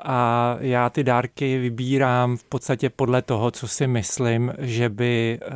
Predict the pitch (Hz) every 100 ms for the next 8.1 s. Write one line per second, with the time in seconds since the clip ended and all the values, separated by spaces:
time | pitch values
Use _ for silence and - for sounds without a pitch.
0 | 117 110 - 127 135 120 117 127 117 113
1 | 113 - - 123 127 123 113 110 113 160
2 | 202 - - - - - - - 135 127
3 | 120 123 113 113 113 131 120 117 127 165
4 | - 131 135 127 117 - 127 120 127 117
5 | 117 120 - 113 127 131 - 110 104 104
6 | - 123 117 117 123 - 120 127 120 135
7 | 120 113 _ _ - 107 131 123 117 120